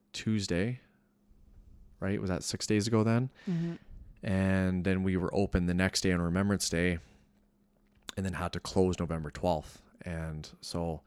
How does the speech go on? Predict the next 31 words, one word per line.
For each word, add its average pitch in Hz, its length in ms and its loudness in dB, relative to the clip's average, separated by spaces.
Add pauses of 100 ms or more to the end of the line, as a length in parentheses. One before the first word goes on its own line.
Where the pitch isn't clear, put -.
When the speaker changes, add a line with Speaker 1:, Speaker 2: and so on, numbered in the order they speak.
(400)
Speaker 1:
um, 80 420 -6 (2500)
what's 95 140 -6
the 82 100 -8
date 82 200 -8
today? 85 280 -4 (800)
Speaker 2:
The 180 140 -2 (240)
sixteenth. - 600 -12 (1800)
Speaker 1:
It's - 100 -6
only 120 140 4
been 110 100 2
four 117 220 8
days. 110 420 4
Speaker 2:
<laughs> - 40 -16
I - 180 0
know. - 220 -10 (220)
Speaker 1:
And 98 280 2
there's 98 160 2
been, 104 140 4
like, 101 200 4
so - 460 2
many, 101 520 2 (760)
I 87 120 -10
mean, 90 140 -2
it's 87 120 -4
almost 98 280 0
been 92 160 -2
around 90 360 0
the 85 80 -4
clock 87 340 -2
discussions 87 640 -4
about 85 440 -2